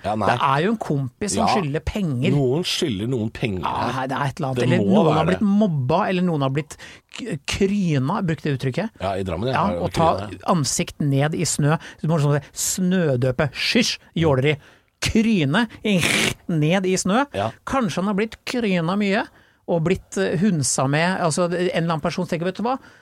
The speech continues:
Speaker 2: Nå skal jeg fortelle verden hva Roger er. Han er en dritt.»
Speaker 1: Ja, og vet du hva, det synes jeg, det, eh, hvis, hvis dette mobbeofferet hører på nå, det gjør det helt sikkert. Bra jobba. Det er en
Speaker 2: Mm.
Speaker 1: fin hevn. Er, hvis Ro-, hvis du synes Roger var en dritt på nittitallet,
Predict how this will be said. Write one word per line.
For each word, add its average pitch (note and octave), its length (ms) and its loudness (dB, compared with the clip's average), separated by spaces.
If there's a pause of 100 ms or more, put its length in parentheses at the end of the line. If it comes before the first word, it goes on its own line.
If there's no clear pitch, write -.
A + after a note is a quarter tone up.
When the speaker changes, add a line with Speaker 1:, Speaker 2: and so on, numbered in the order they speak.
(160)
Speaker 2:
Nå D#3 280 2
skal - 180 -2
jeg - 60 -6
fortelle D3+ 300 0
verden C3+ 240 2
hva C3+ 120 2
Roger B2+ 260 0
er. F3+ 180 -2 (200)
Han C#3 140 0
er B2+ 80 0
en B2 80 0
dritt.» - 380 -8
Speaker 1:
Ja, G#2 160 -2 (180)
og F#2+ 80 -6
vet F#2+ 80 -4
du A2 80 -8
hva, A2 80 -4
det A2+ 120 -2
synes F2 180 -8
jeg, G#2 160 -6
det, G2+ 140 -4 (180)
eh, E2 720 -6
hvis, G2+ 300 -6
hvis F#2 180 -6
dette F#2+ 220 -6
mobbeofferet F#2+ 480 0
hører D#2+ 180 0
på F2 140 -4
nå, A2 160 0 (380)
det F#2+ 200 0
gjør E2 140 0
det G2+ 80 -2
helt E2 160 -8
sikkert. - 260 -6 (920)
Bra A2+ 260 0
jobba. B2+ 260 -4 (240)
Det - 80 0
er G#3+ 60 4
en D#3 80 2
Speaker 2:
Mm. A#2+ 40 -6
Speaker 1:
fin E3 300 -4
hevn. F3 380 -2 (400)
Er, C3 340 0 (400)
hvis C3+ 240 -4
Ro-, A2+ 140 -2
hvis A#2+ 120 -2
du C3+ 80 -2
synes - 320 -6
Roger A2+ 360 -2
var A#2+ 160 0
en C3 100 -2
dritt D#3 400 -6
på C#3 80 -4
nittitallet, A#2 500 -2